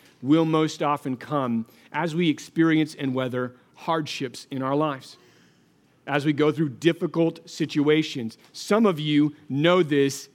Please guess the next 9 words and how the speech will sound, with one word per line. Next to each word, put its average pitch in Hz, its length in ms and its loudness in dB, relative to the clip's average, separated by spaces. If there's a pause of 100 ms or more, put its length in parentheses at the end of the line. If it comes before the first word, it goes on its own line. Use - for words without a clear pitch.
(120)
intimately. 143 720 0 (1800)
And 127 120 -8
some 143 180 0
of 131 60 -2
this 127 180 -4
you 135 220 -2
will 127 160 2
learn 123 240 0
later. 113 260 -6